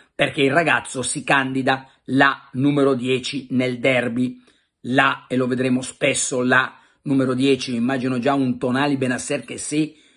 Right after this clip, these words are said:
meraviglioso, meraviglioso. Qualcuno però si è domandato, ma come mai? Benasser torna immediatamente, parte il, eh,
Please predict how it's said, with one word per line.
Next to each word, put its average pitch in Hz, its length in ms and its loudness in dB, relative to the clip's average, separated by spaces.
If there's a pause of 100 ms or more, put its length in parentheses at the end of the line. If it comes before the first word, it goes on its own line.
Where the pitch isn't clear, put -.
(260)
meraviglioso, 131 840 -4 (100)
meraviglioso. 110 800 -6 (680)
Qualcuno 294 420 4
però 254 480 2
si - 220 -4
è - 320 -2 (580)
domandato, 123 720 -2
ma - 120 -20
come 147 180 -6
mai? 151 240 0 (1000)
Benasser 135 760 -2
torna 143 260 2
immediatamente, 139 1160 2
parte 127 500 -2
il, 120 260 -2
eh, - 800 -16